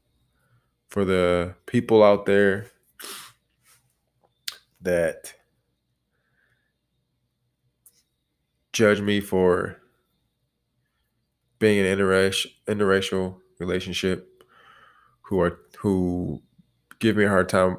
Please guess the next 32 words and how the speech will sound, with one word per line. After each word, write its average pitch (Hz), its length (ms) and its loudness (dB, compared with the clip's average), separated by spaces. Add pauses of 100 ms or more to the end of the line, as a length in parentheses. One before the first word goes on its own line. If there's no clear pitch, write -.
(100)
about 92 260 0
articulating 92 680 -2
or 87 140 -4
listening 92 340 -4
to 101 60 -6
country 92 320 -4
music, 92 480 -6 (1600)
for 92 640 -4 (120)
giving 104 180 2
me 101 60 6
a 98 60 4
hard 98 360 4
time 98 320 4
for 98 360 -4 (180)
<laughs> - 200 -12
driving 110 380 2
a 98 60 2
pickup 104 500 4
and 85 260 -4 (220)
comparing 104 460 0
me 101 100 0
to 95 80 -2
farmers, 95 600 -2 (220)
'cause 85 200 -10
for - 120 -10
some 92 220 -4
reason 90 240 -2
farmers 87 400 -4
is - 140 -10
a - 100 -8 (920)
white 92 340 0
thing. 110 360 -4